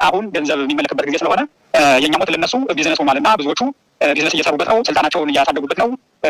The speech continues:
አስተላለፋቸውን እናስተካክላለን። የተጠማ የስልጣን ጥማት ያላቸውን በጀርባ አይዟችሁ በሏቸው። እነሱ እንዲያርጓቸው ወደ አማርኛ ከኋላ መተን ስልጣን እንይዛለን እንጂ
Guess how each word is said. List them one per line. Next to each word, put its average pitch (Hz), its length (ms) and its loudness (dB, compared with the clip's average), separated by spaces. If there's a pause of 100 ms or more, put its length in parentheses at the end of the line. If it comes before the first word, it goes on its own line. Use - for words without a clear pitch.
አስተላለፋቸውን 143 480 0
እናስተካክላለን። 151 460 0
የተጠማ 156 240 -2
የስልጣን 160 240 -2
ጥማት 180 140 0
ያላቸውን 160 300 0
በጀርባ 156 240 0 (380)
አይዟችሁ 175 280 2
በሏቸው። 185 240 2
እነሱ 175 140 -4
እንዲያርጓቸው 175 380 2
ወደ 160 160 2
አማርኛ 160 260 2
ከኋላ - 220 0
መተን 143 160 -2
ስልጣን - 180 -2
እንይዛለን 277 260 -2
እንጂ 156 100 -4